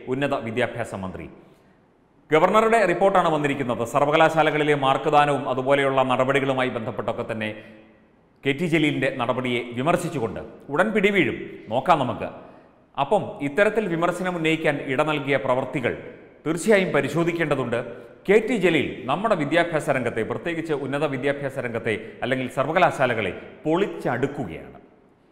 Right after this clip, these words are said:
ഇനിയും ഈ പൊളിച്ചെടുക്കൽ താങ്ങാൻ നമ്മുടെ വിദ്യാഭ്യാസ മേഖലയ്ക്ക് പറ്റുമെന്ന് തോന്നുന്നില്ല.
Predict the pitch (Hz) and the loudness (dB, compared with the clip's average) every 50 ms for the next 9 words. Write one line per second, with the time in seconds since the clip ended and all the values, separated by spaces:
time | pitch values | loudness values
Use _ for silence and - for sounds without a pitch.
0 | _ _ _ 143 170 208 254 254 220 180 - 151 160 160 - 139 143 156 156 - | _ _ _ -4 -2 0 0 -2 -2 -4 -8 -8 -8 -6 0 0 0 2 2 0
1 | 190 175 175 170 160 - - 120 113 120 135 135 117 98 92 95 110 120 131 135 | 0 0 0 -2 -4 -4 -2 -4 -4 -4 -4 -6 -6 -6 -6 -8 -8 -4 -2 -2
2 | 135 139 120 143 156 151 - 180 175 - 160 156 151 127 131 131 120 123 - 117 | -2 -2 -2 -2 -2 -2 -2 -8 -8 -8 -8 -8 -8 -6 -6 -6 -6 -6 -4 -4
3 | 104 - - 156 139 131 117 104 87 92 90 92 92 92 85 78 71 71 | -4 -2 -4 -6 -6 -4 -6 -6 -8 -8 -10 -10 -10 -10 -12 -12 -14 -16